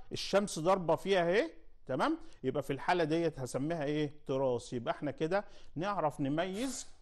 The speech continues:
كده احنا نعرف نميز ما بين الثلاث مصطلحات بتوعنا اللي هم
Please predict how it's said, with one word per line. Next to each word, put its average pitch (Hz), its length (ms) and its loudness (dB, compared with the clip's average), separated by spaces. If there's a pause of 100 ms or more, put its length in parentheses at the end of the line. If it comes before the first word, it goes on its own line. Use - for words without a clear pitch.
كده 160 260 0
احنا 147 200 -2
نعرف 220 380 -2
نميز 208 580 -2 (220)
ما 135 100 0
بين 233 240 0
الثلاث 233 680 0 (160)
مصطلحات 156 580 2
بتوعنا 175 540 -2 (280)
اللي 120 180 -2
هم 135 400 0